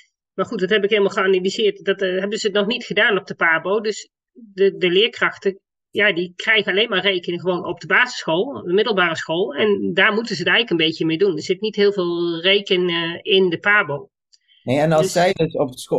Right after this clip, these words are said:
Speaker 2: op de basisschool, eh, daarmee met het, met het reproduceren, eh, eh, succes hebben gehad, denken ze ook, ja, nou, maar dus, dus, eh,
Speaker 1: Moet het?
Speaker 2: dat, zo moet het.
Speaker 1: Ja. Ja, en dat is jammer, want dan
Speaker 2: Dat is
Speaker 1: krijg je dus
Speaker 2: visualiseren.
Speaker 1: inderdaad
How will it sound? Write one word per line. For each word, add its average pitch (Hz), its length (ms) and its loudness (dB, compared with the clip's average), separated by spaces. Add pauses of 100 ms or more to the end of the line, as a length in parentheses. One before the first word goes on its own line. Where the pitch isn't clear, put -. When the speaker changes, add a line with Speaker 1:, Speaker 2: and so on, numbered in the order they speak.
Speaker 2:
op 127 100 -2
de 135 80 -4
basisschool, 139 800 0 (220)
eh, 131 260 0
daarmee 143 540 2
met 131 220 0
het, - 240 -6
met 139 200 0
het 127 140 -4
reproduceren, 143 1120 0
eh, 123 480 2
eh, 117 100 -4 (140)
succes 196 480 -2
hebben 135 240 0
gehad, 120 260 -2
denken 175 260 -2
ze 123 140 -2
ook, 120 260 0
ja, 175 100 0
nou, 139 160 0
maar 123 120 0
dus, 135 260 -2
dus, 170 360 -2
eh, 123 120 0
Speaker 1:
Moet - 120 2
het? - 260 -4 (180)
Speaker 2:
dat, 147 240 -2
zo 170 160 4
moet 208 200 0
het. - 280 -12 (120)
Speaker 1:
Ja. 277 340 0 (1300)
Ja, 254 400 4
en 240 60 0
dat 269 180 2
is 214 100 0
jammer, 240 320 4
want 240 300 0
dan 190 160 -8
Speaker 2:
Dat 190 80 -4
is 190 60 -4
Speaker 1:
krijg 233 180 4
je 190 80 0
dus 190 120 2
Speaker 2:
visualiseren. 226 220 2
Speaker 1:
inderdaad 233 500 2